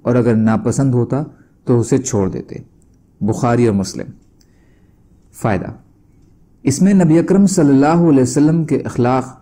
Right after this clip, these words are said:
کا بیان ہے، جس میں ہم سب مسلمانوں کے لیے ایک اچھا نمونہ ہے۔ ہم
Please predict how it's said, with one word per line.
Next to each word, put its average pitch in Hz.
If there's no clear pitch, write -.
کا -
بیان 107
ہے، 92
جس 117
میں 123
ہم 135
سب 180
مسلمانوں 151
کے 143
لیے 127
ایک 127
اچھا 123
نمونہ 98
ہے۔ 92
ہم 165